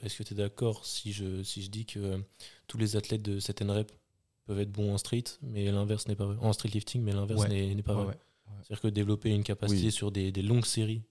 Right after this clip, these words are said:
Speaker 2: Ouais.
Speaker 1: même si, même si légère, euh, ça permettra après d'être capable de, de se lester plutôt correctement même.
Speaker 2: Ouais.
Speaker 1: Euh, alors que l'inverse, si on se leste, euh, tout de suite, on n'est pas capable, franchement,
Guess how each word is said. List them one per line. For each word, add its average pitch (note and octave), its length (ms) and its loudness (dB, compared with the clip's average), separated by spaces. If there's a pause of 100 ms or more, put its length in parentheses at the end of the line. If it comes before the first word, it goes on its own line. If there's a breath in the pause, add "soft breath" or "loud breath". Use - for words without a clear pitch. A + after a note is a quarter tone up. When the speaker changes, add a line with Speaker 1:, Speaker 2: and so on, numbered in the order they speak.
(120)
Speaker 2:
Ouais. G2+ 160 2
Speaker 1:
même G2 160 2
si, F#2+ 420 -2
même F#2+ 180 -2
si - 160 -4
légère, G2 360 2 (520 loud breath)
euh, G2 120 0
ça G2+ 140 0
permettra A2 420 4
après G#2 200 0
d'être G#2 140 0
capable G2+ 300 -2
de, G2 260 0
de G2 140 -2
se - 160 -2
lester G2+ 360 0 (280)
plutôt G2 580 0
correctement G2 540 0
même. B2 100 0
Speaker 2:
Ouais. G2+ 80 4 (640 loud breath)
Speaker 1:
Euh, F#2 640 2
alors F#2+ 220 0
que - 100 -2
l'inverse, G2 580 0
si - 140 -4
on F#2+ 80 -2
se - 180 -8
leste, G2 220 -6
euh, F#2+ 240 -4
tout - 160 -14
de - 40 -14
suite, A#2 220 -6
on G2+ 140 -2
n'est F#2 100 0
pas G#2+ 140 -4
capable, G2+ 280 -4
franchement, G#2+ 400 -4